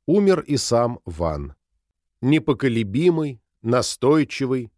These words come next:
блистательный, раздражающий.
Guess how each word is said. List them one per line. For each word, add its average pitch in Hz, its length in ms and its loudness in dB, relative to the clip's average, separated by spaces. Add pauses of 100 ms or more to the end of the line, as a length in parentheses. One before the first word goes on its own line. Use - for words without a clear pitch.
(100)
блистательный, 123 1160 -2 (200)
раздражающий. 110 1200 0